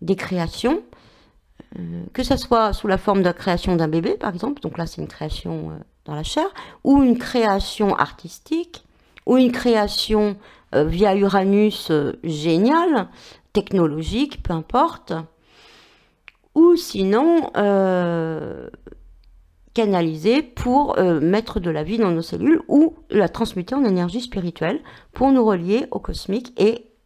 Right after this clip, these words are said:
donc faire évoluer notre conscience. Euh, voilà, donc peu importe. En tout cas, ces serpents, euh, dragons, euh,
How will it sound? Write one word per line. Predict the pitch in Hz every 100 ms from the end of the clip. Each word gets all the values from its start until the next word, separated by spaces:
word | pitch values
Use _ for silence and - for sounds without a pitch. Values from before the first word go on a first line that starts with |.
| _ _ -
donc | 180 202 - - _ _ -
faire | - 196
évoluer | 202 175 175 220
notre | 214 - 190
conscience. | - 180 170 - 160 - - - _ _ _ _ - - - _ _ _ _ -
Euh, | 180 175 - 85 - - - - _ _ _ _ _ _ _ _ _ _ _ - -
voilà, | - 226 180 - - -
donc | 202 208 -
peu | 247
importe. | 226 - 240 359 - 208 170 - - -
En | - 262
tout | 311
cas, | 311 302
ces | 247
serpents, | 240 208 - 277 359 392 -
euh, | 208 202 196 190 180 - _ _ _ _ _ - 185
dragons, | - 196 175 208 240 254 - _ _ -
euh, | 190 175 165 160